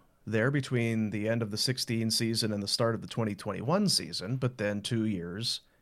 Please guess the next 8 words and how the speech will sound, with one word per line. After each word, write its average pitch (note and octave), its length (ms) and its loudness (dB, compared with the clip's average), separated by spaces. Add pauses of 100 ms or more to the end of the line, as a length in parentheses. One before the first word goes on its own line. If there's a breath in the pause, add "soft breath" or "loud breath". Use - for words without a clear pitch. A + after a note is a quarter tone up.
(440)
Special - 560 4
assistant C3+ 720 4
to C#3 80 2
the B2 100 2
G A#2 260 2
M A2 160 2
once G#2+ 260 0
again, E2 440 -8